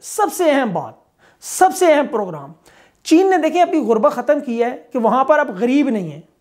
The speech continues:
तो गुरबत की डेफिनेशन क्या है? जिसके पास पेट भर का खाना जिसे ना मिले,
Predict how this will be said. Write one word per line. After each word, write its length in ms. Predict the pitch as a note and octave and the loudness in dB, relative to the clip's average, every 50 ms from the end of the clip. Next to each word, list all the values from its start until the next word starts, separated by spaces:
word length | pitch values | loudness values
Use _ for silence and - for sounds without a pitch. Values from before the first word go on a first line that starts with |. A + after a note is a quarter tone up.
| _ _ - | _ _ -2
तो 60 | E4+ | -2
गुरबत 360 | A#3+ A3 C#4 D#4 D#4+ F4+ F#4+ G4+ | 0 0 0 0 2 0 0 0
की 80 | G4+ D#4+ | 2 2
डेफिनेशन 500 | D#4 C#4+ C#4+ C4+ A#3+ B3 A#3+ D#4+ E4 D4 | 2 2 2 0 -4 -6 -4 -4 -6 -4
क्या 180 | - C#4 C4 B3 | 0 2 2 2
है? 160 | A3+ A3+ - - _ _ _ | 2 -2 -6 -14 _ _ _
जिसके 220 | - D#4 D#4 - E4+ | -8 -4 -2 -2 2
पास 280 | C#4 D#4 C#4+ - - - | 2 2 2 0 -2 -2
पेट 200 | - B3+ C4+ C4 | 0 2 2 2
भर 140 | C4+ B3 B3+ | 0 -2 -2
का 100 | A#3+ C4 B3 | -2 -4 -6
खाना 280 | B3+ - F#3+ G3 G#3 | -4 -4 -4 -2 -2
जिसे 200 | G#3 F#3 - G3 | -4 -4 -6 -8
ना 100 | F#3 F#3+ | -6 -6
मिले, 200 | F#3 E3 C#3 B2+ | -6 -8 -10 -12